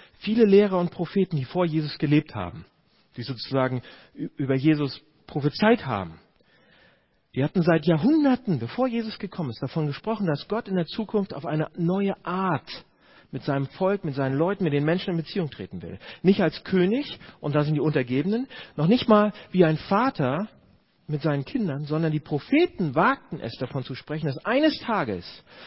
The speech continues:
Gott mit uns sozusagen in eine Beziehung treten will, die so intensiv, so radikal persönlich sein wird,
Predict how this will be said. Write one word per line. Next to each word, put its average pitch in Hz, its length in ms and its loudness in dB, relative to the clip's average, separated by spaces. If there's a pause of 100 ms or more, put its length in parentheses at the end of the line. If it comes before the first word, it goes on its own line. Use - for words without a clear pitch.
(140)
Gott 208 220 -2
mit 202 140 4
uns 285 280 0
sozusagen 151 880 -2 (640)
in 156 100 0
eine 170 60 6
Beziehung 214 460 2
treten 120 420 -4
will, 117 280 -2 (960)
die 151 120 0
so 226 240 0
intensiv, 185 760 2
so 147 140 -2
radikal 202 680 -2
persönlich 175 560 -2
sein 101 340 -6
wird, 107 220 -8